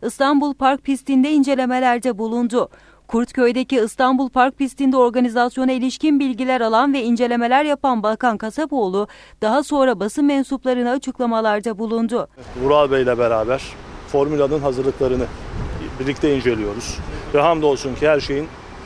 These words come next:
Speaker 2: şu an itibariyle gayet güzel cereyan ettiğini de gördük.
Speaker 1: Bakan Kasapoğlu, böylesine büyük bir organizasyonun ev sahipliğini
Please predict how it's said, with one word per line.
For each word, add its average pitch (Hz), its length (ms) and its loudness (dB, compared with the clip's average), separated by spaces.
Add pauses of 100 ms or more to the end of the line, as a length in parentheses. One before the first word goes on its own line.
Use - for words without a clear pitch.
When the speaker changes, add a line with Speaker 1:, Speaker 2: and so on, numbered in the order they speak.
(480)
Speaker 2:
şu 180 120 4
an 175 120 4
itibariyle 139 640 2 (840)
gayet 160 300 4 (640)
güzel 156 300 2 (600)
cereyan 151 360 4
ettiğini 131 340 -4
de 165 100 2
gördük. 135 380 2 (320)
Speaker 1:
Bakan 220 360 0
Kasapoğlu, 208 680 -2 (240)
böylesine 277 560 2
büyük 262 260 -2
bir 277 80 0
organizasyonun 233 1000 0
ev 262 200 -2
sahipliğini 240 800 -2